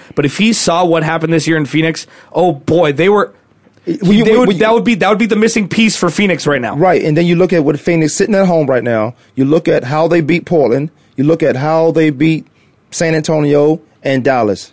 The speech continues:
Speaker 2: You look at what they're doing. If they, and we talked about a lot on this team, on this show, that they are one player, one veteran player away.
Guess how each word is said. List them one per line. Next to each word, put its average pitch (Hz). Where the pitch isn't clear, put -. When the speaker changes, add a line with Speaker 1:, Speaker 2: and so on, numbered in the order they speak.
Speaker 2:
You -
look 208
at 202
what 165
they're 165
doing. 165
If 147
they, 165
and 127
we 175
talked 185
about 143
a -
lot 135
on 135
this 135
team, 131
on 135
this 127
show, 120
that 120
they 180
are 156
one 151
player, 139
one 147
veteran 135
player 127
away. 110